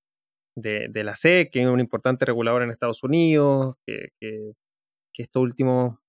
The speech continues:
eh, m-, meses se ha visto bien pro hacia, hacia, hacia, hacia Bitcoin y cripto, pero, pero de todas maneras igual terminan, ah, ejerciendo algún grado o tratando de ejercer algún grado de, de control en esto. Y yo creo que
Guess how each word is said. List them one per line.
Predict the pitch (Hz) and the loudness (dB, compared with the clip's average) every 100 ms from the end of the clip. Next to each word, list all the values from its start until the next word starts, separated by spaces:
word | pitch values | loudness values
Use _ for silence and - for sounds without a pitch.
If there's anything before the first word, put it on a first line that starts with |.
| - | -16
eh, | - - - - _ - | -14 -14 -18 -20 _ -16
m-, | 117 - _ - | -16 -18 _ -6
meses | 120 147 139 147 135 - - | 0 0 0 -2 -4 -8 -16
se | 120 | -6
ha | 113 | -4
visto | 123 - 123 117 _ | -2 -2 -4 -4 _
bien | 127 127 147 147 147 147 _ - | -6 0 4 4 2 -2 _ 0
pro | 143 151 147 147 147 - _ | 4 4 4 0 -6 -12 _
hacia, | 117 - - 123 113 | -18 -16 -6 -4 -4
hacia, | 113 - 113 - 117 107 | -6 -10 -14 -12 -10 -8
hacia, | 107 - - - 107 | -10 -16 -18 -14 -12
hacia | 107 110 117 | -12 -12 -10
Bitcoin | 110 139 - 127 | -4 -4 -2 -4
y | 123 | 0
cripto, | 185 185 - 170 175 _ _ _ _ _ | 0 0 0 -2 -2 _ _ _ _ _
pero, | 123 127 120 117 113 113 110 113 - _ _ | 0 2 2 2 2 0 -4 -10 -18 _ _
pero | 123 113 120 117 | -4 -2 0 0
de | 120 | 2
todas | 165 | 4
maneras | 170 165 185 | 6 6 6
igual | 156 170 175 | 6 4 2
terminan, | 170 160 165 170 165 156 | 0 2 2 2 0 -2
ah, | - - - | -4 -8 -10
ejerciendo | - 127 120 117 147 151 151 | -10 -10 -10 -4 0 2 2
algún | 139 139 | 2 2
grado | 135 139 147 143 139 | 2 2 2 2 0
o | 120 | -2
tratando | 117 127 147 | 0 2 2
de | 131 | 0
ejercer | - - 123 | -2 -6 -4
algún | 117 120 | -2 -4
grado | 120 117 117 | -4 -2 0
de, | 110 107 104 | -2 -6 -10
de | 110 | -12
control | - 104 117 117 | -12 -10 -4 -2
en | 117 | -2
esto. | 107 - 110 | -4 -6 -6
Y | 110 | -6
yo | 113 | -6
creo | 120 117 | -4 -4
que | 113 107 | -2 -6